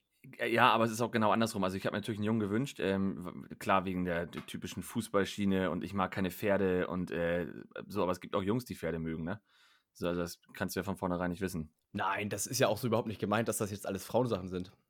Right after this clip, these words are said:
Speaker 2: Äh,
Speaker 1: Nein, genau, aber es ist halt,
Speaker 2: kann
Speaker 1: es
Speaker 2: ja auch
Speaker 1: ist, glaub
Speaker 2: Ballett
Speaker 1: ich,
Speaker 2: machen, das Kind. Also, pff,
Speaker 1: Ja, genau,
Speaker 2: ist mir
Speaker 1: aber es
Speaker 2: egal.
Speaker 1: ist,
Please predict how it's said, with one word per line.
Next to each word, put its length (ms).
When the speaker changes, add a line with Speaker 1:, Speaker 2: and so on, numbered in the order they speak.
Speaker 2:
Äh, 320
Speaker 1:
Nein, 320
genau, 260
aber 160
es 60
ist 140
halt, 200
Speaker 2:
kann 120
Speaker 1:
es 0
Speaker 2:
ja 60
auch 40
Speaker 1:
ist, 60
glaub 100
Speaker 2:
Ballett 120
Speaker 1:
ich, 40
Speaker 2:
machen, 160
das 160
Kind. 220
Also, 220
pff, 220
Speaker 1:
Ja, 280
genau, 260
Speaker 2:
ist 20
mir 100
Speaker 1:
aber 100
es 80
Speaker 2:
egal. 120
Speaker 1:
ist, 80